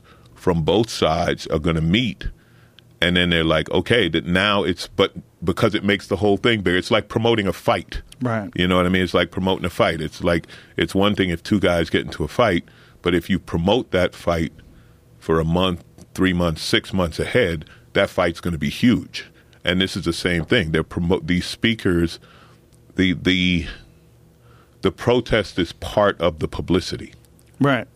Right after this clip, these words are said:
Speaker 1: You know, so
Speaker 2: Well, there's speakers, and then there's people that are provocateurs, right? Like, you know, Milo Yiannopoulos.
Speaker 1: Right,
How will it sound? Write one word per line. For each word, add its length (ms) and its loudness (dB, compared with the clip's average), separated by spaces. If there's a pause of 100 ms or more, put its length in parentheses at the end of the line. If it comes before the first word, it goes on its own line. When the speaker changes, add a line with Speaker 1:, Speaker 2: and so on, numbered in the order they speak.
(360)
Speaker 1:
You 140 0
know, 300 -2
so 520 0
Speaker 2:
Well, 120 2
there's 160 -2
speakers, 560 0
and 100 2
then 80 0
there's 160 0
people 300 0
that 100 0
are 80 0
provocateurs, 800 -2
right? 240 0
Like, 220 -2
you 100 0
know, 120 4
Milo 360 0
Yiannopoulos. 280 2
Speaker 1:
Right, 160 4